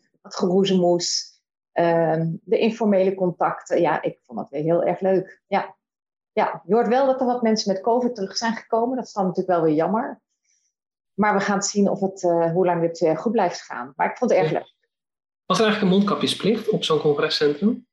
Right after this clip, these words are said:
Speaker 1: Nee, alleen in het openbaar vervoer in Wenen. Overigens, ik hoorde van de taxichauffeur alleen in Wenen, niet in de rest van Oostenrijk.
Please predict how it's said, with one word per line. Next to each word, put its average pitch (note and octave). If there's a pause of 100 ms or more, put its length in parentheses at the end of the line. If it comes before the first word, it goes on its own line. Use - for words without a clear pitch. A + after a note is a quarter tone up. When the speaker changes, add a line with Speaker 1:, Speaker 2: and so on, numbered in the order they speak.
(220)
Speaker 1:
Nee, F#3
alleen G#3+
in G#3
het G#3
openbaar G3+
vervoer A3+
in F#3
Wenen. D4
Overigens, G3
ik -
hoorde G3
van F#3
de F3
taxichauffeur -
alleen F#3
in D#3
Wenen, G3+
niet G3+
in E3+
de E3+
rest G3
van -
Oostenrijk. F#3+